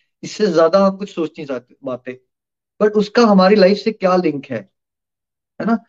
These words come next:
तो कुरुक्षेत्र का सिनोनिम कर्म क्षेत्र और धर्म क्षेत्र भी कहा। देखिए, सिंपल वर्ड्स में ना, आ-, कुरुक्षेत्र का मतलब है आपकी जिंदगी, टोटल लाइफ आपकी,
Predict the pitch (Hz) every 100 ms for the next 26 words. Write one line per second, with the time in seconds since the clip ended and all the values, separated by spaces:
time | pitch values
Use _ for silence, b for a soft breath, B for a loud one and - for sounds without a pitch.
0 | _ - 208 - _ _ _ _ _ _
1 | _ _ _ _ 185 214 - - 220 214
2 | 226 233 233 233 - 196 175 185 214 226
3 | - 180 208 220 220 214 220 226 175 160
4 | 156 - 156 156 143 135 120 127 185 233
5 | 233 247 247 262 233 220 190 226 269 -
6 | 170 - 220 226 - 220 220 214 202 190
7 | 202 220 - 170 175 - 175 147 135 120
8 | 120 214 220 220 165 151 139 123 - 120